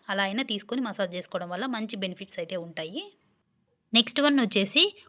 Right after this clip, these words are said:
కొంచెం కొత్తగా చేసేవాళ్ళు వంట కొంచెం కష్టపడేది ఇట్లా గంజి వంచడానికే. ఇట్లా వంచేటప్పుడు అంత శ్రమ లేకోకుండా ఈ చిన్న టిప్ ఫాలో అయ్యారంటే అన్నం పడిపోకోకుండా అలాగే గంజి ఏమాత్రం అందులో నిలబడకోకుండా నీట్‌గా వస్తుంది అన్నము.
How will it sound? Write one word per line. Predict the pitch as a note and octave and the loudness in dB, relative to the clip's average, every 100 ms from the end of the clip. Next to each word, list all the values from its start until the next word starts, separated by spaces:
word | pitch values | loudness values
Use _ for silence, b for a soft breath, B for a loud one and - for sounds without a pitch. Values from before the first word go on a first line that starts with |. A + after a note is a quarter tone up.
| - | 2
కొంచెం | C4+ C#4+ | 6 6
కొత్తగా | C4 A#3+ - C#4 D4 | 4 0 2 4 6
చేసేవాళ్ళు | B3+ A3+ A3 G#3 A3+ | 4 2 2 2 4
వంట | A3 G3 G3 | 2 2 2
కొంచెం | D4+ B3 A3 A3 | 2 2 2 0
కష్టపడేది | F#3+ - G3+ G3+ G3 C#4 | -2 -2 2 2 2 0
ఇట్లా | A3+ G3+ F#3 | -2 -2 -2
గంజి | F3+ F#3 | -2 -2
వంచడానికే. | G3 F3+ F3 E3+ E3+ C4+ F#4 b b | -2 -4 -6 -8 -6 -6 -6 b b
ఇట్లా | A3 B3 | -2 0
వంచేటప్పుడు | A3 G#3 C4 B3 A3+ | 0 0 -2 -2 -2
అంత | G3 G3+ | -4 -6
శ్రమ | - F#3+ G#3+ | -6 -4 -2
లేకోకుండా | A3 G3+ F#3 G3 C4+ | -2 -2 -6 -4 -2
ఈ | C#4+ | -4
చిన్న | G#3+ A3+ | -2 -2
టిప్ | A#3+ G#3 - | -2 -6 -8
ఫాలో | G3+ F#3 G3 | -6 -4 -2
అయ్యారంటే | F#3+ F3+ E3+ E3+ D4 | -2 -4 -4 -4 0
అన్నం | G3 A3+ | 0 0
పడిపోకోకుండా | G#3+ F#3 F#3 F#3+ F3+ F3+ F3+ A#3 | 0 -2 -4 -4 -6 -4 0 0
అలాగే | G3 F#3+ G#3 | 0 -2 -4
గంజి | F#3 F3+ F#3 F#3+ | -4 -4 -4 -6
ఏమాత్రం | F#3 F#3 F#3 A3 | -6 -8 -6 -4
అందులో | G3 F3+ F#3 | -4 -2 -2
నిలబడకోకుండా | F#3 F3+ F#3 F#3 F3+ F#3+ F#3 | -4 -4 -6 -4 -6 -6 -6
నీట్‌గా | A3+ G3 G3 G#3+ G#3+ | -4 -4 -4 -2 -2
వస్తుంది | F3+ F3 F3 E3+ | -2 -6 -10 -10
అన్నము. | E3 F3 | -8 -6